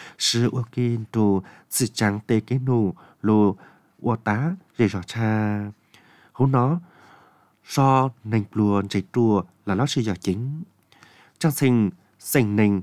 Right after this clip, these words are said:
rê rò, chê chúa dịp lùa, gió ý hú, tê các trang sinh lù, là hành khê, ô rồng. Hùng cổ hú sư trong làng, sinh hào, sư ô kê, đồ ua. Giờ cao văn trì, chào phong lao động tới mình chỗ là hành tí hải tà.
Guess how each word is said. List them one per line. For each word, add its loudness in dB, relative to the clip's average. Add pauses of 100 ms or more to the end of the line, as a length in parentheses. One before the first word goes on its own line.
(120)
rê 2
rò, 0
chê -6
chúa -6
dịp -2
lùa, -2 (160)
gió 2
ý 0
hú, -2
tê 4
các -4
trang -4
sinh -4
lù, 0 (200)
là -2
hành 0 (100)
khê, -2
ô -8
rồng. -2 (400)
Hùng 0
cổ 0
hú 2
sư 2 (100)
trong -2
làng, -2 (140)
sinh -4
hào, 0
sư -2
ô -2
kê, -2 (140)
đồ -8
ua. -4 (440)
Giờ 2
cao 2
văn -4
trì, 2 (480)
chào 0
phong 0
lao 2
động -2
tới -2
mình -2
chỗ -6
là -2
hành -4
tí -4
hải 0
tà. -6